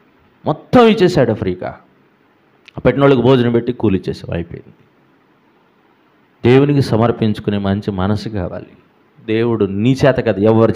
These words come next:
చేత అయినా పని చేయించుకుంటాడు. యేసు ప్రభు నీ గర్భం దాల్చినప్పుడు, మరియమ్మ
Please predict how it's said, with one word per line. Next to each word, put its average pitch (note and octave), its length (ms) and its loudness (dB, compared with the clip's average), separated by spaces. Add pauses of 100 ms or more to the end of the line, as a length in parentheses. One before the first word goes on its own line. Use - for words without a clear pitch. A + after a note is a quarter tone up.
చేత G2+ 140 0
అయినా G#2+ 180 -2
పని G2+ 220 -4
చేయించుకుంటాడు. - 680 -12 (1900)
యేసు A#2 200 2
ప్రభు G#2 800 0 (560)
నీ G#2+ 100 -2
గర్భం A#2 400 2
దాల్చినప్పుడు, G#2+ 680 -2
మరియమ్మ G#2+ 600 -2